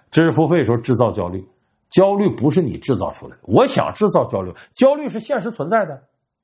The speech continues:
就我这制造不制造焦虑，你该有那些焦虑，年龄焦虑、容貌焦虑、职业焦虑、收入焦虑、子女教育焦虑，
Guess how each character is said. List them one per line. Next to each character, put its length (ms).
就 120
我 260
这 140
制 240
造 160
不 80
制 120
造 140
焦 180
虑， 160
你 140
该 220
有 140
那 80
些 100
焦 160
虑， 100
年 260
龄 140
焦 200
虑、 140
容 200
貌 160
焦 180
虑、 160
职 240
业 80
焦 160
虑、 140
收 180
入 160
焦 180
虑、 140
子 160
女 160
教 180
育 40
焦 80
虑， 60